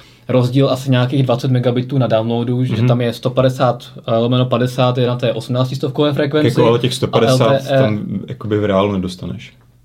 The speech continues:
Speaker 1: Dostaneš, sto čtyřicet sedm jsme naměřili
Speaker 2: Jo?
Speaker 1: na, na telefonu.
Speaker 2: Aha.
Speaker 1: Na sídlišti.
Speaker 2: Mám pocit, že když jsme to právě měřili někdy loni, tak tam jako ty údaje byly trošičku jiné,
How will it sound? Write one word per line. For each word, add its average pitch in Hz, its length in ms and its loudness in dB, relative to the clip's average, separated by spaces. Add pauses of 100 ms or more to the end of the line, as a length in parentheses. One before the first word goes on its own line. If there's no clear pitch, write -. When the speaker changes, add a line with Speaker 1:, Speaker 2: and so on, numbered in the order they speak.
(180)
Speaker 1:
Dostaneš, 151 460 -2
sto 151 140 -2
čtyřicet 175 400 -2
sedm 143 420 0
jsme 123 100 4
naměřili 110 420 -2 (120)
Speaker 2:
Jo? 98 120 0
Speaker 1:
na, 127 80 2
na 123 120 0
telefonu. 113 460 -4 (540)
Speaker 2:
Aha. 113 160 -8 (500)
Speaker 1:
Na 131 80 2
sídlišti. 120 460 -2 (280)
Speaker 2:
Mám 131 120 4
pocit, 127 240 0
že 117 40 0
když 117 120 -2
jsme 127 140 0
to 127 80 0
právě 123 240 2
měřili 113 300 2
někdy 113 180 0
loni, 113 260 0
tak 117 220 -6
tam 107 200 -4
jako 110 200 -6
ty 113 260 -6 (260)
údaje 104 280 -2
byly 101 160 -4
trošičku - 420 -10
jiné, 95 160 -4